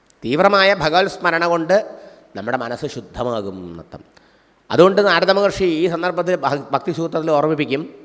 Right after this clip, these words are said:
നാരദ ഭക്തിസൂത്രത്തിൻ്റെ വ്യാഖ്യാനം കൂടിയാണല്ലോ ഭാഗവതം. എന്താ? തസ്മാത്, അതുകൊണ്ട്,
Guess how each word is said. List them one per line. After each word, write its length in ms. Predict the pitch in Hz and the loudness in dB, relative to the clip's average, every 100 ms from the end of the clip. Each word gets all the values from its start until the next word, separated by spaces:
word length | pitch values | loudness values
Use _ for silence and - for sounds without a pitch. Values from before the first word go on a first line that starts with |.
| - | -12
നാരദ 260 | 107 135 | -6 -4
ഭക്തിസൂത്രത്തിൻ്റെ 840 | 143 - - 151 147 131 147 147 147 | -4 -4 -6 -8 -6 -6 -6 -2 -2
വ്യാഖ്യാനം 480 | 135 156 135 139 | -2 -2 -4 -2
കൂടിയാണല്ലോ 400 | 143 151 139 135 | -2 -2 0 0
ഭാഗവതം. 420 | 107 113 113 107 - - - _ _ _ _ _ _ _ _ _ _ - | 0 0 0 -4 -8 -20 -20 _ _ _ _ _ _ _ _ _ _ -10
എന്താ? 260 | 107 123 - - _ _ _ _ _ _ _ _ _ _ _ _ _ _ _ _ _ _ _ _ _ _ _ - | -6 -6 -10 -20 _ _ _ _ _ _ _ _ _ _ _ _ _ _ _ _ _ _ _ _ _ _ _ -8
തസ്മാത്, 420 | 123 - 180 143 - - | -6 0 2 2 -2 0
അതുകൊണ്ട്, 340 | 135 147 151 | 6 6 6